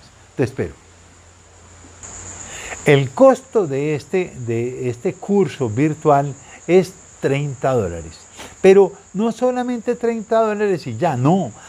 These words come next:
Aprovecha y ten tu colección al lado del, de, de, de donde tú estás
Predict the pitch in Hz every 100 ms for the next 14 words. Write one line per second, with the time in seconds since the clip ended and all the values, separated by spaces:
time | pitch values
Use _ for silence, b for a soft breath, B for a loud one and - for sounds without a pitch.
0 | B - - 160 147 127 202 202 156 113
1 | B - 135 - 208 202 247 220 185 156
2 | - - 226 202 B B - 151 160 180
3 | 214 220 220 208 185 151 147 B B -
4 | 139 147 143 131 131 120 B B B 135
5 | 135 135 135 135 196 190 196 180 156